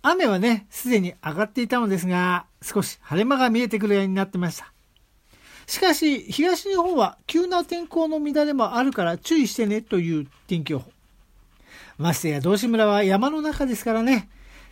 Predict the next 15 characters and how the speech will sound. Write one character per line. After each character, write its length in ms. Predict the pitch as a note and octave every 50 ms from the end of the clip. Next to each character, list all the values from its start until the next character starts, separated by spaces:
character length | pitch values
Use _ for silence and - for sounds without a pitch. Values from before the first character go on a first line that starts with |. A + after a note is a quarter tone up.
| - -
天 200 | - B3+ E4 E4
候 160 | - F4+ F4
の 260 | E4+ E4 E4 D#4+ D4+
急 220 | D4+ - D4 D4 C4+
変 180 | C#4 D4 C#4+
も 300 | C#4+ C#4 C4 - - -
あ 80 | G#3 A#3
り 120 | C#4+ D#4+
得 100 | F4 D#4 G#3+ -
る 60 | - - - - - - - - - - - - - - - - -
と 120 | - F#4 F4+
考 100 | - F4 E4+ E4 D#4+ D#4+ D#4 D#4
え 140 | D4+ D4+ D4
る 140 | D4 C#4+ D4
と、 420 | D4+ C#4+ C#4+ D4 D4 D4+ D4 -